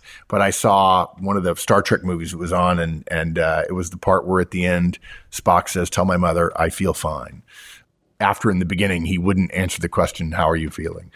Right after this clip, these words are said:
The high S's, they wanna know how the person is, how the family is, how they're feeling today, how their weekend was.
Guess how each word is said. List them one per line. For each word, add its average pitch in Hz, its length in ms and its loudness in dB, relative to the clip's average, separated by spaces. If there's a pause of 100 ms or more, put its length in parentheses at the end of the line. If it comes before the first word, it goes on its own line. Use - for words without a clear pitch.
(280)
The 123 140 0
high 131 180 4
S's, 113 300 0
they 107 80 4
wanna 127 240 4
know 127 100 4
how 117 140 4
the 101 80 -4
person 95 260 -2
is, 143 200 4
how 98 100 0
the 85 80 0
family 170 460 4
is, 147 160 4
how 98 120 -2
they're 87 80 -2
feeling 165 380 4
today, 147 260 6
how 120 160 2
their 95 120 0
weekend 143 440 2
was. 131 380 2